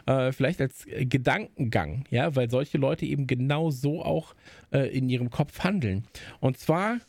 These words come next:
äh, geht ein Mann in ein Hotel. In das Hotel kannst du vierundzwanzig Stunden lang einchecken. Du hast aber, wenn du dort, äh, ein Zimmer buchst und das Zimmer nicht nimmst, hast du eine Geld-Zurück-Garantie. Okay, sind wir soweit,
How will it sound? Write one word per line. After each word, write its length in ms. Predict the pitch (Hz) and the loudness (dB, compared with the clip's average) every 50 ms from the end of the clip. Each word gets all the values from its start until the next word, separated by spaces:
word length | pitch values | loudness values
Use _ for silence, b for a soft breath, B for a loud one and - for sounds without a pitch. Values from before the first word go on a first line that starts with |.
| - - | -2 2
äh, 220 | 156 156 147 143 | 2 2 2 2
geht 200 | 143 - 175 - | 0 -2 -2 0
ein 60 | 165 | 0
Mann 220 | 156 147 147 170 151 | 0 0 0 0 0
in 100 | 147 143 | 0 0
ein 260 | 143 143 143 131 - | 0 0 -2 -2 -2
Hotel. 480 | 147 - - - - 220 208 180 139 110 | -4 -4 -4 -2 0 0 2 2 0 0
In 120 | 127 123 | -2 -2
das 160 | 123 - - | -4 -4 -2
Hotel 240 | - 139 - 156 147 | -2 0 0 0 0
kannst 180 | - 175 156 - | 0 -2 -4 -4
du 60 | - | -4
vierundzwanzig 360 | - - 143 - - 139 135 | -2 -2 -2 0 -2 -6 -4
Stunden 220 | - - 147 139 135 | -2 -2 -2 0 0
lang 160 | 135 131 - | -2 -2 -2
einchecken. 560 | - 151 170 175 - - 202 - - 196 - B B B B B B | -2 -2 -2 -2 -4 -6 -6 -4 -4 -6 -6 B B B B B B
Du 100 | 139 139 | 2 2
hast 160 | 190 - - | 2 0 -2
aber, 200 | 226 226 202 160 | -2 0 0 0
wenn 120 | 165 160 | 0 0
du 80 | 151 143 | 0 2
dort, 320 | 135 143 143 143 - - - - | 2 0 0 -2 -4 -14 -6 -2
äh, 60 | - | 0
ein 340 | 131 131 127 123 - 123 123 | 0 2 0 0 -2 -2 -4
Zimmer 280 | 117 - - 214 220 185 | -2 -2 -2 0 0 0
buchst 280 | 139 156 156 160 - | -2 -2 -4 -2 -2
und 140 | 160 131 117 | -2 -2 -2
das 160 | - - - | -2 -6 -4
Zimmer 260 | - - 208 240 254 220 | -2 -2 0 0 0 0
nicht 300 | 143 127 123 - - 139 | 0 -2 -2 -2 0 0
nimmst, 520 | 135 139 143 165 247 302 - - - - B B B B B B | 2 2 2 0 -2 -8 -10 -16 -20 -20 B B B B B B
hast 200 | B 160 160 - | B 0 0 2
du 40 | - 147 | 2 2
eine 140 | 151 143 | 2 2
Geld-Zurück-Garantie. 1000 | 131 - 143 156 156 - - 156 123 139 143 - - 101 90 82 - - 73 113 - - _ - | 2 2 0 0 0 -2 -2 0 0 0 0 0 -2 -2 -2 -2 -4 -6 -8 -8 -10 -8 _ -4
Okay, 200 | 117 - 170 190 | 0 0 0 0
sind 200 | 151 147 156 160 | 0 -2 0 0
wir 60 | 170 | 0
soweit, 440 | 143 139 135 139 143 135 131 - - | 0 0 0 2 0 0 0 -4 -12